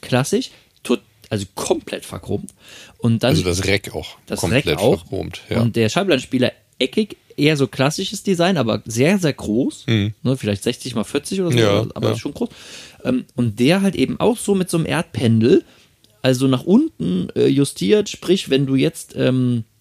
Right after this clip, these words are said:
Speaker 1: hier über den Boden rennst und hast diese klassische
Speaker 2: Mhm.
Speaker 1: Federungssache, dann, äh, kommt eben das komplette Laufwerk mit Tonarm und allem ins Schwingen und pendelt sich wieder aus und
Speaker 2: Ja.
Speaker 1: ist halt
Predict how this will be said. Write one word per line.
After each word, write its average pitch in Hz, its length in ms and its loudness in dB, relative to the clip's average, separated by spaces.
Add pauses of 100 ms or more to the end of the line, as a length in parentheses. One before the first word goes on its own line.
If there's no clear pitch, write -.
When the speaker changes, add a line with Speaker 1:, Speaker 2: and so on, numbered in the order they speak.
(180)
Speaker 1:
hier 120 120 2
über 107 140 2
den 104 80 2
Boden 147 260 2
rennst 165 320 0
und 113 140 -4
hast 123 180 -6
diese 117 200 -4
klassische 123 380 -4
Speaker 2:
Mhm. 123 140 4
Speaker 1:
Federungssache, 160 560 -2 (400)
dann, 113 300 0
äh, 110 140 2
kommt 190 280 -2
eben - 220 0
das - 140 -6
komplette 135 360 0
Laufwerk 127 360 0
mit 131 160 -2
Tonarm 143 300 0
und 113 80 -4
allem 156 240 -2
ins - 160 -4
Schwingen 185 420 6
und 135 120 2
pendelt 165 340 0
sich 131 140 -8
wieder 123 180 0
aus 175 220 2
und 147 80 2
Speaker 2:
Ja. - 80 4
Speaker 1:
ist - 100 -4
halt 127 180 0